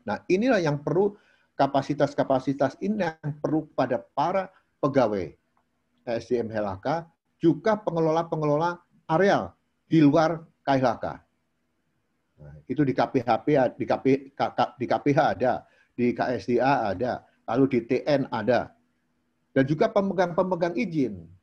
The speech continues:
Ini perlu mereka melakukan ini, sehingga, eh, semua itu terkoneksi lah.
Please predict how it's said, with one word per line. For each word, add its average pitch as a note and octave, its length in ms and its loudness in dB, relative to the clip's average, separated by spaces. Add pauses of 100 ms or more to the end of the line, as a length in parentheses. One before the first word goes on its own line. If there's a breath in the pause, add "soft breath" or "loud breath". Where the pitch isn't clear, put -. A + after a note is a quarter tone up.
(200)
Ini C4+ 240 -2
perlu C#4 320 0 (320)
mereka C3 320 -4
melakukan G#2+ 480 -8
ini, D2+ 320 -18 (960)
sehingga, E3+ 480 0 (480)
eh, G2+ 340 -8 (300)
semua F#3 320 0
itu G#3+ 160 -2
terkoneksi F3 640 -2
lah. F#2 240 -4